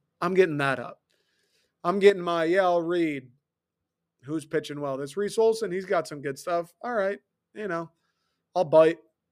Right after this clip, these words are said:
All right, cool. That's great. We got this Reese Olson. He seems to be maybe decent. All right, cool. Matt Manning, all right, he's okay.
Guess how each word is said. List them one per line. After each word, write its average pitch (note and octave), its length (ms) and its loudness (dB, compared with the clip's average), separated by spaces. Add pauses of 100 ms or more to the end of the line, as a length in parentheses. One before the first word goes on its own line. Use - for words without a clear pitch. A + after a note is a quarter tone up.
(140)
All F#3 100 -6
right, D#3+ 220 0
cool. D#3 320 -2 (100)
That's D#3 160 -10
great. D3 320 -2
We D3+ 80 -8
got C#3+ 180 -2
this D3 220 -8
Reese C#3+ 180 -8
Olson. C3+ 360 -6
He C#3 100 -10
seems C#3 400 -10
to C#3+ 60 -12
be C3+ 240 -4 (160)
maybe C3+ 240 -4
decent. C3+ 440 -6
All E3+ 60 -8
right, F#3 160 -8
cool. E3+ 300 -8 (600)
Matt F3+ 160 4
Manning, F#3+ 440 2
all G#3+ 100 0
right, G#3 160 2
he's F#3+ 160 -4
okay. F#3+ 400 0